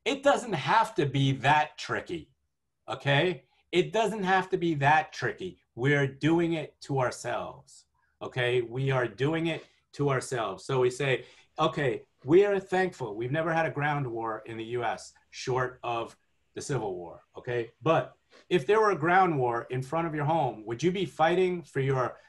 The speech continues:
constitutional right not to wear a bulletproof vest?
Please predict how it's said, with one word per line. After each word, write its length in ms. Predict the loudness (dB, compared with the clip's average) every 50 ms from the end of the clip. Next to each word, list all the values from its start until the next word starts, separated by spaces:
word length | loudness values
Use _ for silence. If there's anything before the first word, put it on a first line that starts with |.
| _ _ -6
constitutional 800 | -2 0 0 0 -2 -6 -12 -4 -2 0 0 0 -2 -2 0 2
right 320 | 2 2 2 2 -2 -8 -14 _ _ _ _ _
not 400 | -2 2 4 4 4 2 0 -4 -6
to 100 | -4 -2
wear 360 | 0 0 2 2 0 0 -2 -4
a 60 | -6
bulletproof 640 | -4 -2 -2 -2 -2 -2 -4 -4 -4 -4 -4 -4
vest? 500 | -2 0 2 2 2 0 -4 -10 -20 -20